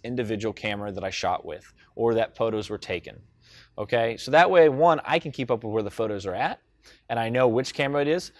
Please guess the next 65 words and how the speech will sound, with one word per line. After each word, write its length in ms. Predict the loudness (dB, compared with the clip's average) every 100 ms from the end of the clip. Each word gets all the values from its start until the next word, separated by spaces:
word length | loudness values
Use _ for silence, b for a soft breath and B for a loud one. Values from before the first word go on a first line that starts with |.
| b -2
I 80 |
know 120 | 2 2
that 120 | 2
the 80 | -2
sixty 580 | 0 -2 0 0 0
is 140 | 0 2
where 300 | 4 4 2
majority 480 | -4 -4 2 4 4
of 60 | 2
the 60 |
photos 340 | 2 2 2 0
that 60 |
I'm 100 | -4
gonna 180 | -2 -4
wanna 160 | -4 -6
edit 300 | -6 -6 -4
are 80 |
at. 260 | -2 -2 -2
So 100 | -6
those 220 | -4 -2
are 40 | -4
the 80 |
ones 200 | -6 -6
I'm 80 | -8
probably 220 | -4 -4
gonna 140 | -4 -10
focus 380 | -8 -8 -8 -12
on 240 | -10 -14 b b b -12
making 300 | -10 -10 -10
sure 160 | -8
they 160 | -6 -6
get 120 | -6
edited, 300 | -8 -8 -10
'cause 100 | -8
those 220 | -6 -6
are 40 | -8
gonna 120 | -8
be 140 | -8
the 100 | -8
best 400 | -10 -6 -6 -6
photos. 460 | -6 -4 -4 -8 -14 b b _
Um, 200 | -8 -6
the 80 | -2
seventy 340 | 0 2 0
Mark 220 | 0 -2
two, 240 | 0 2 2
I 20 |
haven't 220 | 2 0
gone 180 | -2 -4
through 160 | -2
all 140 | -2 -2
those 280 | -2 -2 -2
yet 220 | -6 -8
because 320 | -6 -4 -4
my 100 | -6
second 300 | -4 -4 -4
shooter 240 | -8 -8
just 220 | -8 -10 -10
gave 160 | -10
them 120 | -10 -14
to 140 | -14
me, 240 | -12 -14 -16 b b b -6
uh, 420 | -2 0 0 -2 -4
let's 180 | -8
say. 340 | -4 -4 -4